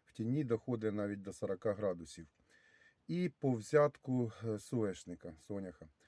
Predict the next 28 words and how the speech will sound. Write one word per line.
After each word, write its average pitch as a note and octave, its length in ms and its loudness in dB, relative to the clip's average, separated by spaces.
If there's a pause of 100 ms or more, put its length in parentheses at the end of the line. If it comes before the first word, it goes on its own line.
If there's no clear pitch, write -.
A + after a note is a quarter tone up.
(380)
Е, G2 120 -2
сонях D3+ 460 2
у C3+ 40 0
нас, A#2 340 0
е, A#2 40 -4
ну, G#2+ 520 -4
на G#2 180 -6
даний G2+ 260 -4
час F#2+ 240 -4
квітує, D#3+ 540 -2 (520)
е, A2 280 -2
але C#3+ 360 6
взяток A#2+ 540 0
у A2 60 -2
нас A2+ 440 -2
слабенький. F#2+ 760 -4 (460)
І F#3 160 -4
деякі C#3+ 420 2
бджолярі, D#3+ 560 0 (180)
ну, B2+ 400 -2 (160)
такий G#2+ 240 -6
висновок B2 480 0
роблять, G2 320 -4
да, G#2+ 180 2
що - 180 -6
сонях F3 340 -4
просто D3 380 0
вигорає B2+ 580 6